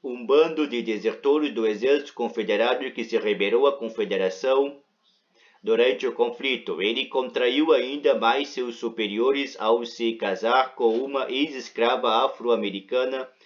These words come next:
Filme sobre as façanhas de Kennewick inclui Um Estado de Liberdade, dois mil e dezesseis, estrelado por Matt Ward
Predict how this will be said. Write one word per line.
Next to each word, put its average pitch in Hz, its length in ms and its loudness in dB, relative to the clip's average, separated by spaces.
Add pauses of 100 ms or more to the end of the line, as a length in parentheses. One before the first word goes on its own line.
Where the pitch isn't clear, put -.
(340)
Filme 170 320 -2
sobre 127 500 -2
as - 280 -6
façanhas 131 480 0
de 113 160 -6 (880)
Kennewick 113 840 -6
inclui 147 500 0
Um 107 200 -6
Estado 139 400 -2
de 120 100 0
Liberdade, 107 640 -4
dois 104 120 -8
mil 98 140 -8
e 87 40 -14
dezesseis, 101 520 -6
estrelado 117 560 -2
por 85 260 -10
Matt 110 440 -2
Ward 123 500 0